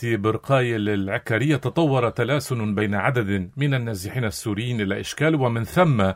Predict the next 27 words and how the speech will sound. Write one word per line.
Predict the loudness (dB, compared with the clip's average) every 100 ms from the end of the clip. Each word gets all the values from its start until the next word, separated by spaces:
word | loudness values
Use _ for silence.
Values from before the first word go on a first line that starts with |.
| -4 -20 -12 -2
إلى | 2 2
تضارب | 0 2 4 4
بالأيدي | 0 -2 -2 -2 -2 0 2
واستخدام | 2 0 -4 -4 -2 0
آلات | 0 0 0 -2
حادة، | 0 2 2 0
ما | 0 0
أدى | 2 4
إلى | 2
إصابة | 2 0 0 0 -2
أحدهم | 0 2 2 0 -2 -10 -20 -8
بطعنة | -4 0 2 2
في | 0 -4 -2 0
رأسه | 0 -2 -4 -4 -2
قبل | -2 0 0
تدخل | 0 0 0 0 0
شخص | 0 -6 -6
آخر | -4 -2 0 0 -2 -4 -16 -4
فتح | -2 0 0
النار | 2 2 2
في | 2
الهواء | 2 4 6 6 4
محاولا | 0 0 2 2 0
فض | -2 -2 0
الإشكال | -2 -2 -4 0 2 0 -4 -20 _
ومنع | 0 2 2 2 0
تفاقمه. | -2 0 0 2 2 2